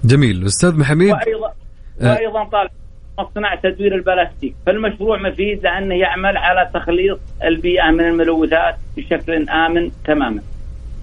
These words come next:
Speaker 2: كما أنه يعمل على استغلال الموارد المتاحة بالشكل الأمثل، وكذلك يساهم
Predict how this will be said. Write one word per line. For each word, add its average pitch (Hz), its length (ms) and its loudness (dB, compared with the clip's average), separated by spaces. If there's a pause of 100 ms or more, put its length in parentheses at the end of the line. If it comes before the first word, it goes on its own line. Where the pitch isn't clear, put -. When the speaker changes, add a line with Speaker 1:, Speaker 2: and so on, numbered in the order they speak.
(300)
Speaker 2:
كما 202 260 2
أنه 202 160 2
يعمل 180 340 2
على 175 320 2
استغلال 165 540 2
الموارد 165 480 0 (100)
المتاحة 156 460 0
بالشكل 165 460 -6
الأمثل، 143 380 -4 (340)
وكذلك 180 600 2
يساهم 170 480 -2